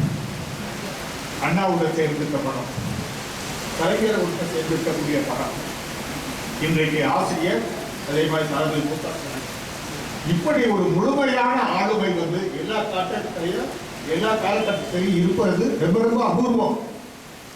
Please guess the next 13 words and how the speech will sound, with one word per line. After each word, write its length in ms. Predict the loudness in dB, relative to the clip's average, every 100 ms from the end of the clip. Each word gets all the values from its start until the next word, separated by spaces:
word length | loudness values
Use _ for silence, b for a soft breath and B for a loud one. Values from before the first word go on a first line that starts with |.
| -16 -14 -14 -14 -14 -12 -2
கொள்கைவாதியாக 640 | 0 2 2 2 2 2
இருப்பாங்க, 800 | 2 2 2 0 0 -2 -6 -4
அமைப்பு 440 | 0 2 2 2
ரீதியாகவும் 640 | 2 4 2 2 2 0 0
சரியா 300 | -2 -2 -2
இருக்காங்க. 340 | -2 -6 -10 -12 -14 -14 -14 -14 -14 -14 -14 -12 -12 -12 -10 0
So, 100 | 2
இப்படிப்பட்ட 680 | 2 2 2 2 0 0 0 -4 -2
ஒரு, 300 | 2 2 0 -4 -8 -10 -10 -8 -4
அஹ், 560 | 0 0 0 -2 0
மாபெரும் 680 | 2 2 4 4 4 2 0
மனிதருக்கு, 640 | 0 2 2 0 0 -2 2
கொள்கைவாதிக்கு 800 | 2 4 2 2 0 -2 -4